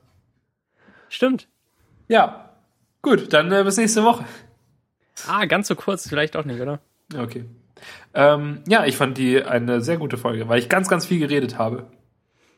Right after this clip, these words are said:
Speaker 1: Ja, das sind immer die besten Folgen, weil dann musst du mir nicht zuhören.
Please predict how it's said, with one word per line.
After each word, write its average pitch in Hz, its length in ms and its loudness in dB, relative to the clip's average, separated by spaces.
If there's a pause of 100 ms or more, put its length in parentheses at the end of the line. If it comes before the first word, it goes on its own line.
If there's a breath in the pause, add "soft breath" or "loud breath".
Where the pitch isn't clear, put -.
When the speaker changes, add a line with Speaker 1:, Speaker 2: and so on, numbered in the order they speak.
(160)
Speaker 1:
Ja, 214 160 4
das 139 140 0
sind 147 100 2
immer 143 140 2
die 131 60 2
besten 147 300 0
Folgen, 143 380 -2
weil 123 220 4
dann 123 300 0
musst 135 260 -4
du 139 40 0
mir 131 120 2
nicht 120 160 -4
zuhören. 127 320 -2